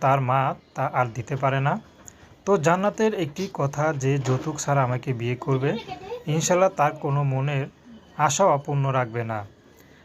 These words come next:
জান্নাত কখনো প্রেম ভালোবাসা করেনি। তো জান্নাত পড়াশোনা করতে চেয়েছিল, কিন্তু পড়াশোনা হয়নি।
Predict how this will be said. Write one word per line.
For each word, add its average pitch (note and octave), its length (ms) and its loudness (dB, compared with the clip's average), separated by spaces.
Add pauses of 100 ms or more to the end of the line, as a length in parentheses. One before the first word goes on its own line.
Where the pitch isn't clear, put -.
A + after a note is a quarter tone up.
(180)
জান্নাত F#3 420 2
কখনো F#3+ 300 0
প্রেম D#3 240 -2
ভালোবাসা D3 540 0
করেনি। C3 460 0 (120)
তো C3+ 140 -2
জান্নাত D3 460 2 (440)
পড়াশোনা E3 640 2
করতে D3 280 -4
চেয়েছিল, D3 640 -2
কিন্তু C3 300 -4
পড়াশোনা C3 460 0
হয়নি। C3 420 0